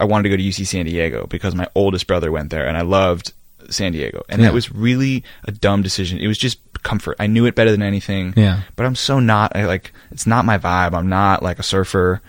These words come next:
Speaker 2: No.
Speaker 1: I'm not.
Speaker 2: You seem like a laid-back California dude, but in a different kind of a way. I was like, I, like, I, I could see you as a surfer. Like,
Speaker 1: Right. And both of my brothers surf seven days a week. And
Speaker 2: What?
Speaker 1: like, eh, six days a week.
Speaker 2: Yeah.
Speaker 1: But, um,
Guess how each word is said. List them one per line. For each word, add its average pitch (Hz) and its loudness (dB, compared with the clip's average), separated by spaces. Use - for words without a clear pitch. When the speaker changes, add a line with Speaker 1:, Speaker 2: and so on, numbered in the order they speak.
Speaker 2:
No. 107 6
Speaker 1:
I'm 101 -2
not. 98 4
Speaker 2:
You 190 8
seem 277 8
like 254 6
a 151 2
laid-back 127 2
California 110 4
dude, 110 6
but 98 2
in 101 4
a 98 4
different 98 -2
kind 107 2
of 98 0
a 120 4
way. 160 8
I 131 8
was 156 8
like, 175 10
I, 185 10
like, 165 8
I, 151 6
I 190 8
could 165 6
see - 4
you 185 8
as 202 8
a 214 6
surfer. 233 6
Like, 160 8
Speaker 1:
Right. 165 8
And 127 8
both 139 10
of 143 2
my 139 6
brothers 123 6
surf - 6
seven 110 4
days 110 4
a 101 0
week. 101 -4
And 101 2
Speaker 2:
What? 123 6
Speaker 1:
like, 92 0
eh, 117 4
six - 0
days 87 -2
a 80 -4
week. 69 -6
Speaker 2:
Yeah. 120 0
Speaker 1:
But, 104 4
um, 90 -2